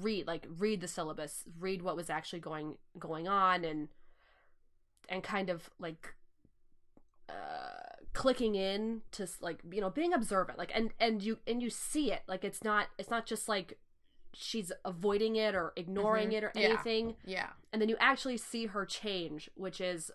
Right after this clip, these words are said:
Speaker 1: fantastic. And then, and then, yeah, seeing, seeing all of this change to p-, put pressure on the, on the relationship of her and her husband, which, which was really great. And, and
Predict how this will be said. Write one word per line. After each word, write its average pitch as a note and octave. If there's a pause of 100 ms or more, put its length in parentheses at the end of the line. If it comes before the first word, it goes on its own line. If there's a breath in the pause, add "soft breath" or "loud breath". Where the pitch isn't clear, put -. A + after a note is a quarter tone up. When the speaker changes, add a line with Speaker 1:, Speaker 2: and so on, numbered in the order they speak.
(100)
Speaker 1:
fantastic. F#3
And D#3+
then, D#3+ (1200)
and F#3
then, F#3 (240)
yeah, G3+
seeing, F3+ (640)
seeing G#3
all F3+
of F3+
this F3
change F3+ (720)
to -
p-, - (140)
put -
pressure A3
on F#3+
the, E3+ (140)
on F3
the F3
relationship F3 (240)
of E3+ (120)
her F3+
and F3
her E3+
husband, G#3+
which, E3+ (1300 loud breath)
which G3+
was F3+
really G3+
great. C#3+
And, F3+ (120)
and F#3